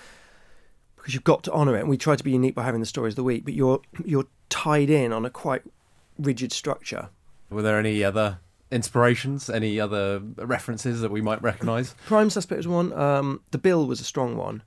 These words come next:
Speaker 2: Mm.
Speaker 1: You know, people saying, "Oh, we had a police advisor who's very good," and he was saying, "Oh, we, you don't get the detectives generally muddled up with the beat cops now.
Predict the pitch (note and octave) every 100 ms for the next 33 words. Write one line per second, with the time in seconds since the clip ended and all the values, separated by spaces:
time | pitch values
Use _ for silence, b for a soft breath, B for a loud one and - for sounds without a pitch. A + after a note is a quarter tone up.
0 | - G2+ F#2 E2+ b b b C3 B2 D3
1 | B2+ D3 B2+ C3 E2+ C3+ C3+ B2+ - D3
2 | B2+ - A#2+ A2 A2 G#2+ A2 F#2 F2 F2+
3 | - G#2 A2 G#2+ G2 G#2+ A#2 A#2 A2+ -
4 | - B2 C#3+ - C#3 - A2+ A#2 - -
5 | - A#2 G#2 A2 A#2 G#2+ A2 A#2 - A2
6 | - B2+ A#2+ _ _ _ - - - -
7 | - - E2+ -